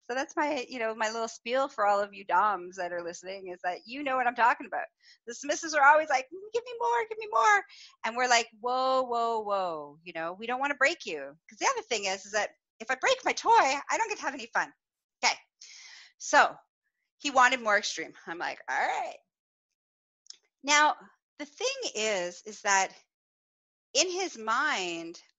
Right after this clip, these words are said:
about being controlled, it's a, it, he really had this mindset that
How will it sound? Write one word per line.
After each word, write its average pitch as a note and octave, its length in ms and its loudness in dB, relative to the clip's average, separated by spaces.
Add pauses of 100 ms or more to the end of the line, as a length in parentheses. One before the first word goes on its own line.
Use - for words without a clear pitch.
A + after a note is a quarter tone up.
(120)
about G3+ 380 -2
being A3 260 -12
controlled, F#3+ 880 -10 (720)
it's C4 180 -8
a, G#3+ 100 -10 (180)
it, A#3+ 240 -10 (120)
he C4 280 -12 (100)
really E4+ 260 -6
had B3+ 400 0
this A3 200 -8
mindset G3+ 840 -2 (140)
that F3+ 340 4